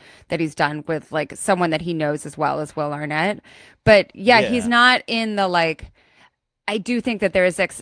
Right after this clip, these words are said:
Speaker 1: this expectation of celebrities now that they do, like, Marc Maron, Dax Shepard, <laughs> right?
Speaker 2: Oh, yeah. And
Speaker 1: Like
Speaker 2: even Dax Shepard now has, like,
Speaker 1: <laughs>
Speaker 2: an Alcoholics Anonymous segment on his show.
Speaker 1: Right.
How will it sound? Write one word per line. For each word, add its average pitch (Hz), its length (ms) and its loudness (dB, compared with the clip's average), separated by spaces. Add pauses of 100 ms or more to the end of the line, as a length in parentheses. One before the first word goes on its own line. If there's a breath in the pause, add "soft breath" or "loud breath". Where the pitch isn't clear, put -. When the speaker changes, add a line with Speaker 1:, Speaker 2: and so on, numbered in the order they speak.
Speaker 1:
this 185 240 -6
expectation 180 600 -6
of 160 100 -6
celebrities 165 420 -4
now 165 140 -2
that 156 160 -4
they 170 120 -2
do, 175 220 -4
like, 160 280 0 (260 soft breath)
Marc 202 260 2
Maron, 208 520 2 (260)
Dax 196 320 2
Shepard, 190 580 2 (140)
<laughs> - 0 - (460 loud breath)
right? 226 260 8
Speaker 2:
Oh, - 40 6
yeah. 247 220 4
And 190 60 4
Speaker 1:
Like 285 140 10
Speaker 2:
even 302 100 4
Dax 277 260 4
Shepard 294 360 4
now 214 160 6
has, 208 200 6
like, 202 140 4
Speaker 1:
<laughs> - 0 -
Speaker 2:
an - 100 0
Alcoholics 180 540 2
Anonymous 147 420 0
segment 131 360 -2
on 117 120 -4
his 110 140 -6
show. - 180 -4
Speaker 1:
Right. 277 420 4